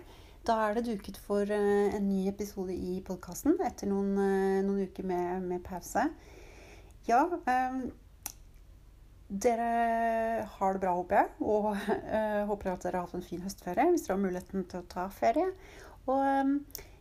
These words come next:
jeg har nå da lest, eh, som jeg har skrevet også på Canvas, lest alle oppgavene deres, og altså besvarelsene av oppgave null. Og ja, som jeg skrev, jeg ble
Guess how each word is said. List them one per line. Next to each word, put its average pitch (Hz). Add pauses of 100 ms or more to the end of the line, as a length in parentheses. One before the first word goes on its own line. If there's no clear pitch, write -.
(100)
jeg 208
har 262
nå 220
da 196
lest, 185
eh, 208
som 202
jeg 190
har 190
skrevet 180
også -
på -
Canvas, 196
lest 190
alle 190
oppgavene 175
deres, 214 (100)
og 214
altså 196 (100)
besvarelsene 196
av 185
oppgave 180
null. 269 (560)
Og 240 (1500)
ja, 160
som 254
jeg 254
skrev, 294 (100)
jeg 247
ble 214